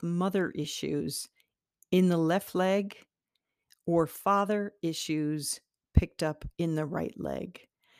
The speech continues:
I am very curious when I psychically pick up that people have had issues with their parenting,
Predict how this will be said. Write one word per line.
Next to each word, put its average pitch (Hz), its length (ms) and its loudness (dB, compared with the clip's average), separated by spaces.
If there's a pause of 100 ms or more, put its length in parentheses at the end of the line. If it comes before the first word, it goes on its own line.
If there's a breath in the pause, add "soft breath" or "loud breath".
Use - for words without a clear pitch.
(400 soft breath)
I 170 120 4
am 180 320 2
very 208 760 2
curious 175 840 0 (560)
when 170 460 2
I 165 180 0
psychically 190 720 -2
pick 202 320 6
up 147 240 0 (280)
that - 200 0
people 185 560 -2 (120)
have 190 440 -2
had 170 320 -4
issues 156 800 -2 (160)
with 170 180 0
their 156 160 4
parenting, 156 800 2